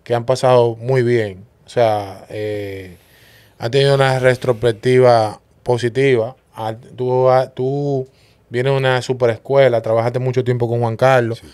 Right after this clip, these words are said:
Speaker 1: que es la meca donde todo el mundo quiere trabajar con un tipo
Speaker 2: Sí.
Speaker 1: súper inteligente como él, que tú también lo eres, un, un buen profesional. Pero yo quiero saber también de todo, todos esos parámetros positivos que tú has tenido, ¿qué ha sido lo más difícil que se te ha presentado en tu vida a nivel general?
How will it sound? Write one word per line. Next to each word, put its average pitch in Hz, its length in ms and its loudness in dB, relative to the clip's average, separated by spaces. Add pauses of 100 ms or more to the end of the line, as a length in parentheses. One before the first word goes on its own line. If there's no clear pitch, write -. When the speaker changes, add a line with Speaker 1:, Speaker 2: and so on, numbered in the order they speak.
(500)
Speaker 1:
que 123 140 2
es 123 60 4
la 123 120 2
meca 127 340 0
donde 110 240 -2
todo 110 160 -2
el 117 80 -6
mundo 117 260 -4
quiere 110 200 -2
trabajar 110 360 -2
con 113 80 -10
un 107 60 -10
tipo 113 200 -8
Speaker 2:
Sí. 117 100 -10
Speaker 1:
súper 113 160 -2
inteligente 110 640 -4
como 107 320 -6
él, 117 120 -8
que 107 100 -8
tú 117 100 -8
también 110 340 -4
lo 110 160 -2
eres, 113 220 2
un, 107 100 -8
un 110 140 -10
buen 107 140 -4
profesional. 107 580 -6 (480)
Pero 127 140 2
yo 147 100 4
quiero 170 180 2
saber 147 260 4
también 139 280 0
de 131 100 -2
todo, 120 280 0
todos 151 340 -2
esos 160 140 -2
parámetros 139 440 0
positivos 131 420 0
que 123 40 -6
tú 127 60 0
has 117 60 -6
tenido, 117 280 -6 (440)
¿qué 170 100 0
ha 170 80 4
sido 175 160 4
lo 170 80 6
más 165 120 4
difícil 143 360 2
que 127 100 0
se 127 80 -2
te 127 80 2
ha 120 60 2
presentado 120 380 0
en 117 80 -6
tu 113 100 -4
vida 110 140 -2
a 104 40 -4
nivel 104 220 -2
general? 95 400 -8